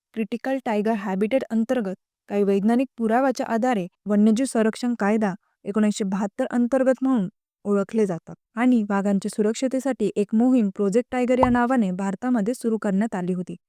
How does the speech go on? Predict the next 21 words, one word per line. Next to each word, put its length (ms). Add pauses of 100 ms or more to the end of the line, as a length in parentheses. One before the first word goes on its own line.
(380)
एक 240
एप्रिल 380
एकोणीसशे 500
त्र्याहत्तर 380
रोजी. 280 (220)
आणि 180
या 160
प्रोजेक्ट 340
टायगरबद्दल 720
अजून 260
माहिती 280
घेतली 420
तर 100
असं 220
लक्षात 400
येईल 140 (340)
की 80
या 80
मोहिमेला 600 (120)
पन्नास 320
वर्ष 240